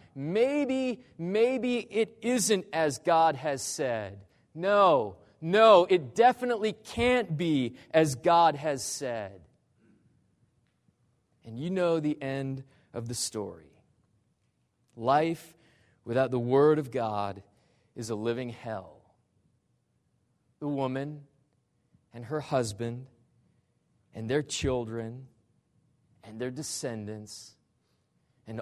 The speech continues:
all of creation fell, taken away from the Word of God.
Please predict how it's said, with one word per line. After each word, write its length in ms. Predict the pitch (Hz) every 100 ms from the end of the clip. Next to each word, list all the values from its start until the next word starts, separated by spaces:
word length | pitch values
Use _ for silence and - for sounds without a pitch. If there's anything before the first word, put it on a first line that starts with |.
| -
all 460 | 120 131 139 139 143
of 120 | 120
creation 840 | - 135 127 123 120 - 117 110 107 _ _ _
fell, 800 | - - - 110 98 82 - _ _ _ _ _ _ _ _ -
taken 520 | - 151 147 170 160 -
away 640 | 143 120 110 101 104 101 - _ _
from 240 | - 135 110
the 80 | 107
Word 340 | 110 120 131
of 140 | 135 -
God. 540 | 113 104 95 95